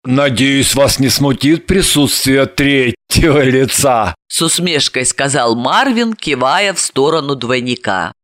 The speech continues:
Speaker 1: «Я доверяю ему как себе».
Speaker 2: Александра содрогнулась, вспомнив свой ужас. Заметив это, Инг поспешил предложить.
Speaker 1: «Но к делу, госпожа Ушакова».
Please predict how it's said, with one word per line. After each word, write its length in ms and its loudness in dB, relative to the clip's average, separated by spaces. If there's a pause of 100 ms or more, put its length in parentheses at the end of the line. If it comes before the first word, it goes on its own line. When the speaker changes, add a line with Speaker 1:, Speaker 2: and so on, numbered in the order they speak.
(120)
Speaker 1:
«Я 220 2
доверяю 760 4
ему 240 2
как 220 0
себе». 580 2 (480)
Speaker 2:
Александра 580 -2
содрогнулась, 800 0
вспомнив 520 -4
свой 320 -2
ужас. 480 0 (320)
Заметив 600 -2
это, 340 -2 (140)
Инг 420 -2
поспешил 600 -2
предложить. 840 -2 (140)
Speaker 1:
«Но 320 4
к 100 2
делу, 500 4
госпожа 560 2
Ушакова». 800 0